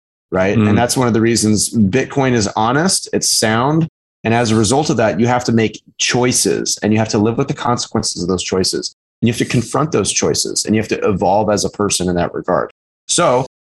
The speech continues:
Speaker 1: for us, right, we're, we're trying to make sure that we make thoughtful actions as we're building this out.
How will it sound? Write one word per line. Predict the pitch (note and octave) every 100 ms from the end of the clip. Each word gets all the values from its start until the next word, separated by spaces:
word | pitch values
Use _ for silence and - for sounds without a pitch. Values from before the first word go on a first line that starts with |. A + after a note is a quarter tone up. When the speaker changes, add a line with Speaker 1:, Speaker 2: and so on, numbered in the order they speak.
| _ _
Speaker 1:
for | - A#2
us, | B2+ A2+ G#2+ - -
right, | G#2+ F#2+ G2+ A#2
we're, | A2+ A#2+
we're | A#2+ C3
trying | - B2+
to | A#2+
make | A#2 A#2
sure | - A#2
that | G2+
we | A2+
make | B2+ B2 A2+ - _
thoughtful | - A2+ B2+ - C3
actions | B2 C3 C3+ C3 -
as | G#2+
we're | G2
building | G#2+ A2+ B2 B2+
this | B2 A2+
out. | G#2+ G#2